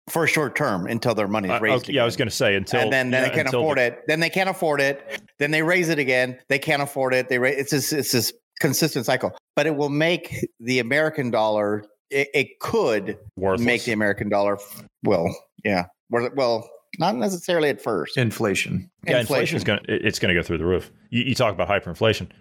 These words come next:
Speaker 2: which, by the way, Letitia James, the, uh, New York Attorney
Speaker 1: Mm-hmm.
Speaker 2: General, she made a blockbuster statement today saying that cryptocurrencies are dangerous.
Speaker 3: And yet she wants to make a cryptocurrency of her own that's ran
Speaker 2: Does
Speaker 3: by the
Speaker 2: she?
Speaker 3: central banking.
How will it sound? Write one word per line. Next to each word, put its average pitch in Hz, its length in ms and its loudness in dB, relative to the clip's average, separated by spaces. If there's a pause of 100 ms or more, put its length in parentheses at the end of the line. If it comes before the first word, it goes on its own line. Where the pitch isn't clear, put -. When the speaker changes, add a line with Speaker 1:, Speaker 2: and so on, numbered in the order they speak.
Speaker 2:
which, 117 240 2
by 117 140 2
the 101 80 2
way, 85 180 2 (300)
Letitia 110 480 2
James, 95 440 0 (160)
the, 95 220 2
uh, 90 80 4
New 104 180 -2
York 98 360 0
Attorney 98 260 2
Speaker 1:
Mm-hmm. 110 60 -2
Speaker 2:
General, 95 380 0 (180)
she - 200 -2
made 170 240 0
a 107 160 2 (260)
blockbuster 104 800 0
statement 104 440 0
today 85 340 0
saying 113 380 2
that 87 320 -4 (560)
cryptocurrencies 85 920 0
are 82 400 -2 (200)
dangerous. - 760 -2 (180)
Speaker 3:
And 139 120 -2
yet 170 180 0
she - 180 -2
wants 151 340 -2
to 135 80 2
make 123 240 2
a 120 60 0
cryptocurrency 117 760 0
of 98 100 0
her 95 200 -2
own 113 320 2
that's 95 300 -2
ran 98 260 0
Speaker 2:
Does 95 260 -2
Speaker 3:
by 92 100 -2
the - 40 -4
Speaker 2:
she? - 60 -14
Speaker 3:
central 95 420 -2
banking. 85 600 -2